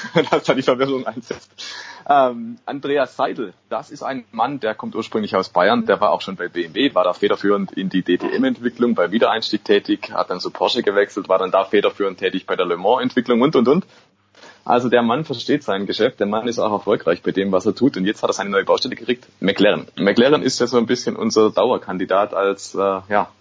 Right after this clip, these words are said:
was soll man sagen, Krankheitsfall. Ähm, McLaren war jahrelang dominant in der Formel eins, neun, bis zu den achtziger Jahren das Team schlechthin. Ja, und die letzten zwei, drei, vier Jahre abgestürzt mit Honda, war man zuletzt ganz am Ende der Tabelle. Inzwischen hat man sich ein bisschen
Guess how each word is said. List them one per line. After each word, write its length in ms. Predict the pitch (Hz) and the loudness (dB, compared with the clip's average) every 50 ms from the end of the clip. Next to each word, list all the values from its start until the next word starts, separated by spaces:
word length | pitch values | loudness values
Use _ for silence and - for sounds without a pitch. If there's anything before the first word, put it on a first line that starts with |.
| _ _ _ _ _ _ _ _ _ - 76 - | _ _ _ _ _ _ _ _ _ -18 -16 -10
was 120 | - 95 92 | -8 -2 -2
soll 80 | 104 | 0
man 100 | 101 98 | 0 0
sagen, 260 | 90 104 101 98 92 87 | 2 2 2 2 0 0
Krankheitsfall. 680 | - 98 110 107 - - 85 - - - 85 85 85 90 82 78 | -2 -2 -2 0 -2 -2 -2 -2 0 0 0 0 0 -4 -6 -4
Ähm, 300 | 87 92 90 90 90 90 - - - - | -4 -2 -2 -2 -4 -6 -8 -10 -10 -6
McLaren 560 | - 92 92 - 104 107 113 113 104 90 - | -4 -4 0 2 2 4 4 2 0 -2 0
war 180 | 90 95 98 85 | 0 2 2 2
jahrelang 520 | 69 90 98 107 117 107 107 104 101 98 | 2 2 2 2 2 2 0 -2 -4 -4
dominant 380 | - 101 98 95 92 107 113 - | -4 -2 -2 -2 -4 -4 -6 -8
in 80 | 104 | -8
der 100 | 92 92 | -8 -6
Formel 240 | - - 95 98 92 | -4 -4 -4 -2 -2
eins, 320 | 73 87 101 107 110 - 95 | -2 -2 -2 -4 -8 -8 -8
neun, 160 | 95 98 98 - | -6 -6 -8 -6
bis 160 | _ 101 - - | _ -8 -6 -4
zu 80 | 101 | -4
den 160 | 101 98 85 | -4 -4 -2
achtziger 400 | - - - - - 113 101 98 | -4 -4 -6 0 0 2 2 4
Jahren 380 | 92 92 95 104 107 104 98 - _ | 2 4 2 2 2 0 -2 -2 _
das 280 | - 104 - - - | -2 -2 -2 -4 -4
Team 240 | - 113 110 107 104 _ _ _ _ _ 120 | -2 0 0 0 -2 _ _ _ _ _ -8
schlechthin. 500 | 113 - 98 95 92 - - 117 135 - - - - - - - - - - - _ _ | -2 0 0 0 0 2 0 0 0 0 -6 -16 -20 -20 -20 -20 -20 -20 -20 -20 _ _
Ja, 160 | 113 117 117 | 2 4 4
und 80 | 107 98 | 2 2
die 60 | 95 | 0
letzten 260 | 104 110 - - 110 | -2 -2 -2 -6 -2
zwei, 140 | - 110 107 | -2 0 -2
drei, 240 | - - - 101 101 | -2 -4 -8 -8 -4
vier 160 | - 110 107 | -2 -2 -2
Jahre 420 | 101 98 107 117 123 123 117 - | 0 0 0 2 2 0 0 -2
abgestürzt 540 | - - - - 120 120 - 117 117 - - | -4 -8 -6 -6 -8 -4 -4 -4 -4 -4 -8
mit 140 | 107 - - | -8 -6 -2
Honda, 360 | 110 117 120 120 117 117 117 - _ _ _ _ _ | -2 2 2 4 4 2 0 -2 _ _ _ _ _
war 260 | - - 101 104 107 | -2 0 2 2 2
man 240 | 107 104 104 104 98 | 0 -2 -6 -6 -8
zuletzt 460 | - - 104 104 - - - - - | -8 -4 -2 -2 -2 -4 -10 -6 -2
ganz 260 | 95 95 110 120 117 | 0 0 0 0 -4
am 160 | - - - - | -6 -8 -6 -4
Ende 280 | - 110 120 117 117 | -2 0 2 2 2
der 100 | 107 104 | 0 0
Tabelle. 380 | - 113 - 110 104 107 107 95 | -4 -4 -2 0 2 2 2 2
Inzwischen 360 | - 98 - 113 113 - 107 | 0 -2 -4 -6 -4 -4 -4
hat 80 | 104 - | -6 -6
man 100 | 104 98 | -8 -8
sich 120 | 98 107 | -8 -6
ein 80 | 101 - | -4 -4
bisschen 220 | 101 - 95 87 | -4 -4 -4 -8